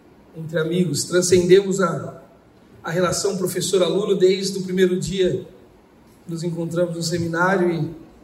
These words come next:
como todos que por ali passam, nos tornamos colegas de ministérios e amigos. Ah, que legal que tá aqui, que grande desafio,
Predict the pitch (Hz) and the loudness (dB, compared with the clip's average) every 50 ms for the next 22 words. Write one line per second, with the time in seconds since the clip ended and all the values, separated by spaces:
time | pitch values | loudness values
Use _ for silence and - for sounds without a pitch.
0 | - - - - - - - 180 170 165 170 190 190 185 190 190 190 - 180 180 | -20 -20 -20 -20 -20 -12 -10 -10 -10 -2 4 4 4 4 4 0 -4 -2 -2 -2
1 | 165 160 170 165 - 165 165 170 170 170 - - 180 175 185 - - - - - | -2 -2 -2 -6 -6 -6 -4 -4 -4 -4 -4 -6 -6 -8 -10 -12 -14 -18 -20 -20
2 | - - - - - - - - - - 180 165 165 170 170 160 - - 185 170 | -20 -20 -20 -20 -20 -20 -16 -14 -8 -6 -6 -6 -4 -6 -6 -6 -6 -4 -2 -2
3 | - 165 175 165 170 156 147 151 156 151 151 - - - - 160 160 165 170 165 | -2 -2 -2 -2 -4 -6 -6 -6 -4 -4 -4 -4 -4 -6 -4 -4 -4 -4 -4 -4
4 | 165 156 - - - - - - - - - - - - - - - - 165 165 | -4 -4 -4 -6 -6 -8 -10 -16 -20 -20 -20 -20 -20 -20 -20 -20 -12 -2 0 0
5 | 170 170 170 185 190 190 - - - - - - - - - - - - - - | 2 2 2 2 2 2 2 0 -4 -6 -8 -10 -14 -18 -20 -20 -20 -20 -20 -20
6 | - - - - 175 - - 254 - - 214 202 208 208 196 175 156 - - 113 | -20 -16 -6 -4 -4 -4 -2 -2 0 2 2 4 4 4 2 0 0 -4 -6 -12
7 | - - - - - 180 165 - - - 202 208 202 196 180 151 175 202 220 - | -14 -16 -18 -8 -6 -6 -6 -4 -6 -6 -6 -6 -4 -4 -2 0 2 2 2 0
8 | - 180 208 - 214 202 - - 220 233 208 180 - - - - - | 0 2 2 2 2 0 -4 -4 0 2 2 2 2 0 -6 -10 -12